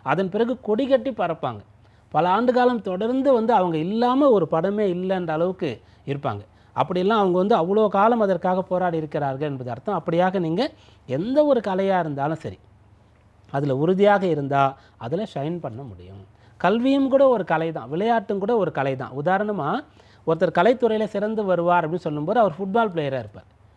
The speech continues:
"எப்படி இது விளையாட்டுத்துறை தானே?" அப்படின்னு சொன்னா, விளையாட்டுத்துறைன்னு சொல்லும்போது உதாரணத்துக்கு செவ்வாயின்னு எடுத்துக்கிட்டா கலைத்துறைக்கு சுக்கிரன். ஆனா சுக்கிரன் தான் நளினமாக இருக்கிறது. அந்த பரதநாட்டியங்கள்ல அந்த கால் உடல் அசைவுகள்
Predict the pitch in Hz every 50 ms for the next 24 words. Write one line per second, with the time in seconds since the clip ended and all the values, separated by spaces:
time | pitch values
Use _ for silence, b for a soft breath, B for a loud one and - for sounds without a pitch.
0 | _ _ _ - 185 214 208 - 302 285 254 220 220 196 196 220 254 269 269 233
1 | 262 202 220 214 202 196 185 196 190 196 196 180 156 160 180 175 - 151 135 117
2 | 107 135 196 226 214 214 220 226 220 214 226 208 190 196 196 208 220 208 208 196
3 | 214 233 226 214 208 226 214 202 208 190 208 214 208 - 202 185 175 185 202 202
4 | 196 170 151 156 - 165 156 165 226 226 - 202 214 214 202 202 175 170 170 -
5 | 180 - - 196 - - 175 120 - B B B B B B B 139 156 214 226
6 | - - 208 - - 269 254 233 220 240 240 226 202 190 196 226 254 254 247 240
7 | 233 233 240 233 208 220 180 165 - 147 123 110 - b b b b b 147 160
8 | 160 151 180 202 226 240 247 240 226 220 208 - 214 202 185 185 180 180 196 240
9 | 254 240 202 190 160 - 175 180 202 202 190 180 175 202 202 190 175 156 160 151
10 | - 202 208 196 180 170 131